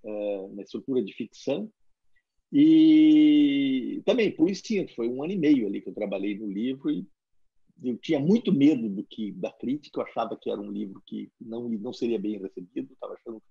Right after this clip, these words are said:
livro muito forte, muito pesado, é, muita exposição pessoal, assim, de, de uma coisa meio, é, que pra minha geração, eu não sei, ou pra minha cultura, né, eu, a ideia de exposição pessoal sempre tinha uma coisa meio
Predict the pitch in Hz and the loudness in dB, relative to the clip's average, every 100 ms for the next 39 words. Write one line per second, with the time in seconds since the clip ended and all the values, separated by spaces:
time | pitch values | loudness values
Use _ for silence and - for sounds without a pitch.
0 | _ - 117 113 139 - _ - 131 131 | _ -8 -6 -4 -6 -8 _ -4 -4 -4
1 | 117 110 127 104 113 127 - 139 _ _ | -10 -8 -6 -6 -4 -6 -8 -18 _ _
2 | _ _ _ _ 123 120 120 120 113 113 | _ _ _ _ -6 -4 0 0 0 -2
3 | 113 117 117 113 113 113 107 110 131 165 | -2 -6 -8 -8 -10 -10 -10 -8 -4 -4
4 | 151 - 135 113 - 147 143 - - - | -4 0 0 0 0 0 0 -6 -12 -6
5 | 110 110 92 - 120 110 92 90 87 90 | -6 -6 -10 -12 -12 -10 -12 -14 -20 -20
6 | _ _ 120 120 117 101 107 113 113 95 | _ _ -6 -6 -4 -8 -6 -4 -4 -6
7 | 87 - _ _ _ _ - _ - - | -10 -16 _ _ _ _ -20 _ -16 -12
8 | 110 117 104 117 - - 127 127 160 208 | -10 -10 -8 -8 -8 -6 -6 0 0 0
9 | - 170 - 151 175 139 139 139 - 113 | 2 0 2 -2 0 -4 -6 -10 -10 -12
10 | - 156 135 113 113 120 123 120 127 123 | -6 -4 -2 -4 -4 -8 -10 -8 -8 -4
11 | 156 135 - 139 117 139 135 127 135 135 | -4 -6 -8 -10 -6 -8 -8 -8 -8 -8
12 | 156 151 - 143 123 143 117 110 131 127 | -10 -10 -14 -14 -8 -8 -8 -12 -14 -14
13 | 113 | -14